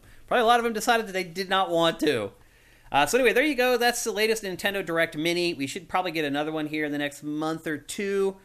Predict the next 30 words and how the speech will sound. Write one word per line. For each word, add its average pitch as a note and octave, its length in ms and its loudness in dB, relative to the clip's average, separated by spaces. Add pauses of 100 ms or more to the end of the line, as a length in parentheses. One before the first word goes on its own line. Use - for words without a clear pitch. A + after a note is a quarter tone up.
(180)
hopefully E3+ 220 -4
with D3 120 -2
some C#3 160 -6
first-party G#3+ 560 0
stuff. F#3+ 520 -2 (400)
Um, B2+ 400 -4
and C#3 120 -2
then C#3 80 0
we'll C#3 80 -2
probably C#3 220 -2
get C3+ 240 -4
one C#3 340 0
more D3 180 0
before C#3 240 -4
the C3 120 -6
end C3 120 -4
of B2+ 60 -8
the B2+ 60 -4
year A#2+ 140 -2
for A#2 120 -8
third-party A#2 480 -4
stuff A2 220 -8
that F#2 100 -12
will F#2+ 80 -12
tackle A2 360 -8
November G2 580 -8
and G2 440 -8
December. B2+ 520 -2 (160)
All C#3 100 4
right. F3+ 300 4